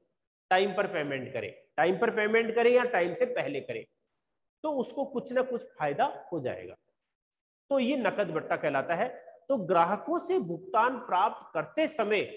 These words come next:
जो छूट दी जाती है उसे हम कहते हैं नकद बट्टा। तो शीघ्र भुगतान को प्रोत्साहित करने के लिए इस प्रकार का बट्टा दिया जाता है। व्यापारी ने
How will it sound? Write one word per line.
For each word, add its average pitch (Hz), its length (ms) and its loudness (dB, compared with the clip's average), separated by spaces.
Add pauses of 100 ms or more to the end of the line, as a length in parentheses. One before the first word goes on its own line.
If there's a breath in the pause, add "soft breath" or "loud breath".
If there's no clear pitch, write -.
(560)
जो 220 200 6 (100)
छूट 277 400 0
दी 185 240 -2
जाती 156 360 0
है 190 180 0 (360)
उसे 208 260 -4
हम 180 200 -6
कहते 147 360 -6
हैं 185 140 -6
नकद 131 360 -8
बट्टा। 101 300 -12 (720)
तो 220 80 0
शीघ्र 381 420 0
भुगतान 220 560 0
को 226 160 2
प्रोत्साहित 196 800 -2
करने 170 320 -2
के 165 160 -4
लिए 151 240 2
इस 214 320 -10
प्रकार 131 320 -6
का 180 160 -6
बट्टा 123 320 -6 (260)
दिया 120 200 -6
जाता 90 280 -16
है। 85 60 -20 (1080)
व्यापारी 247 540 4
ने 302 180 0